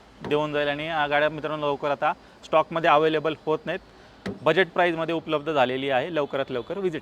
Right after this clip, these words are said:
करा. मंडळी, एकदम स्पेशियस गाडी आलेली आहे, Nissan-ची सनी आलेली आहे, एक हाती वापरलेली आहे,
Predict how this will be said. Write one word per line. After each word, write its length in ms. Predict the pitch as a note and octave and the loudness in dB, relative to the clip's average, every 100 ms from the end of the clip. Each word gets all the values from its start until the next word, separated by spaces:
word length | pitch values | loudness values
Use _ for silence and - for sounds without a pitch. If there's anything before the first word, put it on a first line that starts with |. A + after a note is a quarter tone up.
| - | -12
करा. 180 | - - - D#3+ | -20 -20 -8 0
मंडळी, 280 | G#3 B3 | 4 6
एकदम 220 | B3+ A#3 C4 | 6 4 -2
स्पेशियस 520 | - A#3+ - C4+ B3 | 0 -2 2 0 4
गाडी 280 | B3 A#3+ B3 | 4 6 6
आलेली 340 | A#3+ A#3+ A#3+ | 4 4 4
आहे, 480 | A#3 G#3+ A3+ A#3 A3+ | 6 6 6 6 4
Nissan-ची 840 | F3+ D#3+ F#3 A#3 A3+ G#3 A3+ A3+ A3 | 0 -6 -2 0 0 -2 -4 -4 -4
सनी 320 | - G#3 G#3+ | -2 -2 0
आलेली 420 | G#3+ G#3 G#3+ G#3+ | 2 2 2 4
आहे, 420 | G3+ F#3+ G3 G3+ F#3+ - _ - | 4 4 2 -2 -4 -14 _ -6
एक 200 | E3+ F3+ | -4 2
हाती 200 | F3+ G3 | 0 2
वापरलेली 600 | G3 E3+ F#3+ F#3 F#3 F#3 | 0 0 -2 -2 -2 0
आहे, 360 | F3+ E3 F3 | 2 2 0